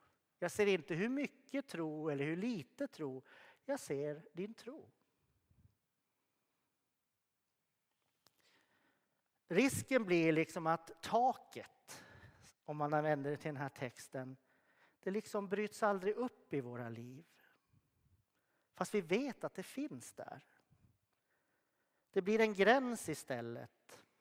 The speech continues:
Och det gör också, tror jag, ibland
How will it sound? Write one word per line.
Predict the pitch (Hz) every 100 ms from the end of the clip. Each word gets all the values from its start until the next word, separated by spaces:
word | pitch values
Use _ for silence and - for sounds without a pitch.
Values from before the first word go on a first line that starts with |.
| _ _ _ -
Och | - - - 185
det |
gör | 233 269 294
också, | 247 - - - 311
tror | - - 262
jag, | 180 143 156
ibland | 156 131 120 120 120 131